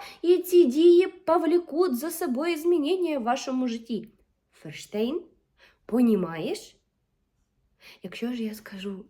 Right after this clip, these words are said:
що поле дає вам відповіді, то я вас буду найобувати. Чому? Тому що всі відповіді в коучинговому методі приходять від вас. Всі відповіді приходять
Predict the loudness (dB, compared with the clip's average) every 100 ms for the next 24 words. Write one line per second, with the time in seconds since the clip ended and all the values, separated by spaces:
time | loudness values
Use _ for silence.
0 | _ -18 -16 -16 -18 -20 _ -6 -2 0
1 | -2 -4 -6 -8 -10 -14 -16 -18 -18 -16
2 | -12 -12 -12 -16 _ _ 0 2 2 2
3 | 0 0 0 2 2 0 -6 -8 -18 _
4 | _ _ -20 -20 _ -8 0 2 2 -2
5 | -12 -8 -4 0 0 0 -2 -2 2 2
6 | 2 -2 -14 -20 -20 -20 _ -12 -6 6
7 | 6 6 2 -2 0 0 0 -4 -4 -4
8 | -6 -8 _ 0 2 2 2 -2 -2 0
9 | 2 2 2 0 0 0 0 -6 -8 -10
10 | -2 0 2 -2 -8 _ _ _ -12 -2
11 | 0 0 -4 -18 _ _ _ _ -20 -20
12 | -18 -4 0 2 2 -2 0 -2 -4 -6
13 | _ _ -4 -2 2 2 0 -6